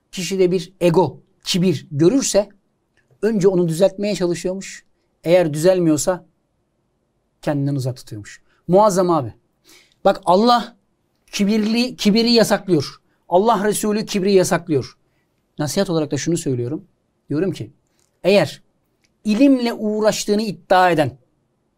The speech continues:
birileri var ise bu birilerinde kibir görüyorsanız buna ben de dahil, kibir görüyorsanız ben buyum, ben şöyleyim, ben öyle yaptım falan gibi kibir görüyorsanız ondan uzaklaşın kardeşim.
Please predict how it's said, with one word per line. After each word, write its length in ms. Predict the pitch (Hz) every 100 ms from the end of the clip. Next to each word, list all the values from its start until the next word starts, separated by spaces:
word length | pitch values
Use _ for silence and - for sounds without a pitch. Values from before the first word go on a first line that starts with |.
| _ _ _ _ _ _ _ _
birileri 720 | 147 214 220 214 214 226 -
var 260 | 156 180 226
ise 460 | 196 - 143 - _ _ _
bu 140 | 233
birilerinde 540 | 226 214 226 220 214 185
kibir 320 | - 196 240
görüyorsanız 560 | 190 202 208 202 185 170
buna 180 | 196
ben 180 | 202 247
de 100 | 196
dahil, 380 | 165 143 226 - _ _ _ _ _ _ _ -
kibir 240 | 220 226
görüyorsanız 500 | 196 185 190 180 156
ben 320 | 175 247 247
buyum, 360 | 247 254 196 -
ben 160 | 220
şöyleyim, 600 | 262 240 277 302 285 214 - _
ben 200 | 254 320
öyle 200 | 339 320
yaptım 720 | 320 302 - 302 247 175 165 _
falan 340 | 170 208 175
gibi 180 | 165 160
kibir 220 | 185 190
görüyorsanız 680 | 185 190 247 190 190 - - _ _ _ _ _ _ _ _ _ _ _
ondan 300 | 190 190 175
uzaklaşın 440 | 165 151 147 131 -
kardeşim. 340 | 107 104 -